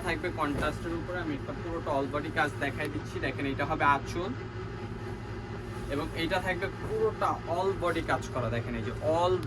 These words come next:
body কাজ করা থাকবে, পুরো শাড়িটা all body কাজ করা, পুরো শাড়িটা all body কাজ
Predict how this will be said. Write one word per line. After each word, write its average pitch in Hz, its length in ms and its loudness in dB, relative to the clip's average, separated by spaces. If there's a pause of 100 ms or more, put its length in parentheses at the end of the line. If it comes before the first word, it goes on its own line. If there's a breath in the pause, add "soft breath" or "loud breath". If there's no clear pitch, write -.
(100)
body 131 300 2 (140)
কাজ 160 140 6 (140)
করা 160 160 4 (100)
থাকবে, 160 280 2 (180)
পুরো 190 200 2 (120)
শাড়িটা 170 340 2 (100)
all 143 180 2
body 127 260 0
কাজ 113 120 -2 (120)
করা, - 160 -4 (1800)
পুরো 202 260 0
শাড়িটা 175 320 6
all 151 160 2
body 147 260 2
কাজ 147 120 2